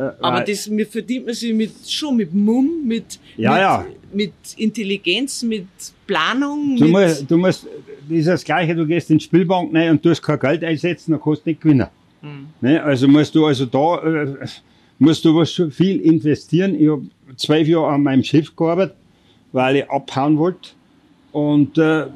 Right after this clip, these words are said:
Speaker 2: das hab ich durchgezogen. Und jetzt segel ich ja seit dreiunddreißig Jahren um die Welt. Und tut mir gut da draußen, weil, äh, du hast schön ge-,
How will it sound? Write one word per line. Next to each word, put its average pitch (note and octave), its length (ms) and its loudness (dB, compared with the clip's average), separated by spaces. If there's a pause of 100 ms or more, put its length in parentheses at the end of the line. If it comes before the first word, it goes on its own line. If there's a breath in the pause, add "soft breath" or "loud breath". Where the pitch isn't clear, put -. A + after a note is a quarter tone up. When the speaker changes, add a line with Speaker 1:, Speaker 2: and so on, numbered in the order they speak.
(100)
Speaker 2:
das C#3+ 160 -4
hab C3+ 140 0
ich C3 80 -2
durchgezogen. F#3 600 0 (220)
Und D3+ 160 0
jetzt D3 160 -2 (180)
segel D#3 360 2 (100)
ich C#3 120 -2
ja D3 300 -2
seit C#3 280 -4
dreiunddreißig C3+ 640 -4
Jahren C3+ 220 2
um A2+ 60 -4
die A2+ 60 -6
Welt. D#3 300 -4 (720 soft breath)
Und C3+ 260 2
tut D#3 200 2
mir C3+ 100 2
gut F3 260 0
da F3 100 -2
draußen, D#3 520 -2
weil, C3+ 460 0
äh, C#3+ 240 -2 (800)
du D#3 240 2
hast - 480 -6 (2250)
schön D#3 340 -2
ge-, C#3+ 400 -2